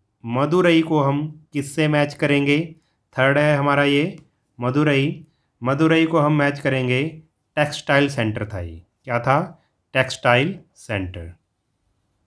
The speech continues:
फोर्थ है हमारे पास सासाराम,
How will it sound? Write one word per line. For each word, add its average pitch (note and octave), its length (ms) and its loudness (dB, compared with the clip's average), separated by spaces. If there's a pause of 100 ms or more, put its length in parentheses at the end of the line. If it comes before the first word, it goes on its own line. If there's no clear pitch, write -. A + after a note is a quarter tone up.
(1300)
फोर्थ F3+ 280 4
है F3+ 160 4
हमारे C#3+ 320 4
पास C3 500 2 (500)
सासाराम, A2+ 640 2